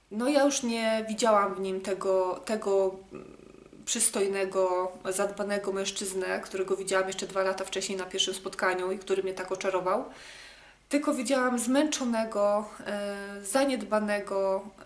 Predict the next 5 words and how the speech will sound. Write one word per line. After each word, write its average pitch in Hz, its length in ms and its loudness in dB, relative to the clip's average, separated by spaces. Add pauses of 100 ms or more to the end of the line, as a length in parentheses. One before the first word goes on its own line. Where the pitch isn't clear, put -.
(120)
e, 190 40 -8 (1400)
faceta, 220 600 -2 (1040)
e, 190 480 -4
młodego 202 680 2
mężczyznę. 208 760 -4